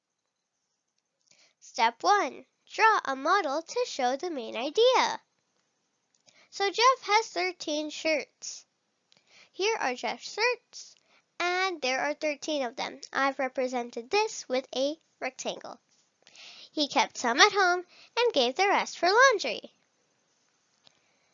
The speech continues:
So this one over here represents the shirts kept at home. If he gave nine shirts for laundry,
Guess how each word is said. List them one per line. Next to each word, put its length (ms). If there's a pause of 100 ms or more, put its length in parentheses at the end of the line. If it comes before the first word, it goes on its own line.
(120)
So 760 (500)
this 400
one 480 (120)
over 220
here 460 (680)
represents 800 (180)
the 80
shirts 360
kept 320
at 140
home. 460 (1600)
If 120
he 160 (200)
gave 520 (140)
nine 480
shirts 260
for 160
laundry, 460